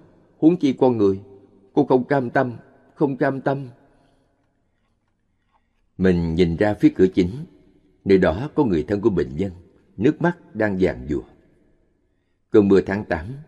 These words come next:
tưởng chừng như không bao giờ dứt. Sao mà mưa rơi nặng hạt đến thế? Khi họ đẩy bệnh nhân ra khỏi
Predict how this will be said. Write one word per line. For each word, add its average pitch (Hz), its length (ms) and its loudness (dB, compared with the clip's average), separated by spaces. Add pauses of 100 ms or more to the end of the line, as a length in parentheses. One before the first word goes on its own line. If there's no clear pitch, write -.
(400)
tưởng 120 220 2
chừng 78 260 0
như 98 320 0 (120)
không 143 180 0
bao 139 180 2
giờ 69 220 -2
dứt. 131 120 -4 (1200)
Sao 131 220 -2
mà 92 140 0
mưa 101 460 4 (200)
rơi 117 180 6
nặng 76 260 -4
hạt 73 240 -8
đến 98 200 -2
thế? 110 180 -10 (1800)
Khi 147 160 2
họ 101 140 6
đẩy 101 140 4
bệnh 95 200 2
nhân 104 360 2 (200)
ra 117 120 4
khỏi - 180 0